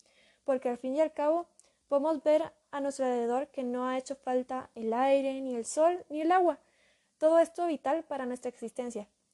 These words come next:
Siempre hemos de encontrar a alguien dispuesto a ayudarnos y por lo tanto no debemos de ser pesimistas, debemos ser justos y, en ver todas las bendiciones que tenemos. Nietzsche escribió,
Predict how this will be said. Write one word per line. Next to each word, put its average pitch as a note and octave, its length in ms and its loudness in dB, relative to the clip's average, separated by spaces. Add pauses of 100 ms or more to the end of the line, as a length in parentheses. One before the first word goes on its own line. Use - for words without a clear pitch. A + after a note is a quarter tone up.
(380)
Siempre D#4+ 440 0
hemos D#4+ 240 0
de E4 60 -2
encontrar B3+ 400 -4
a B3+ 100 4
alguien C4+ 200 0
dispuesto B3+ 420 -8
a B3+ 40 -2
ayudarnos B3 460 0 (180)
y B3 100 -14
por B3+ 180 -4
lo B3 120 -2
tanto C4+ 360 -6
no D4+ 160 -4
debemos D#4 400 0
de - 60 -20
ser C4+ 180 -4
pesimistas, B3+ 720 -8
debemos C4 340 0
ser C#4 140 -4
justos D4 440 -6
y, C4+ 120 -10 (160)
en B3 160 -6
ver B3+ 160 0
todas D4+ 260 0
las D4+ 100 2
bendiciones B3+ 420 -6
que B3+ 100 -10
tenemos. G#3+ 440 -10 (640)
Nietzsche D4+ 440 -4
escribió, B3 460 0